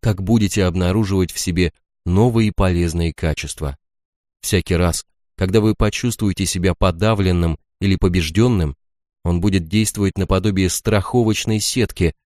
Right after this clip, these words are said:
которая ловит вас, если вы ненароком стали падать. Успех приходит к тем,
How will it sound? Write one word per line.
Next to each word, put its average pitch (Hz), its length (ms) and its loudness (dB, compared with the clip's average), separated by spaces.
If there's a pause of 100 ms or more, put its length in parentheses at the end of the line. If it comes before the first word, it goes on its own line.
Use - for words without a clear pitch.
(220)
которая 147 380 2
ловит 139 420 4
вас, 85 220 0 (240)
если 98 240 0
вы 95 120 2
ненароком 95 580 2
стали 90 420 -2
падать. 82 460 0 (720)
Успех - 520 -2
приходит 104 480 -2
к - 100 -12
тем, 135 260 -2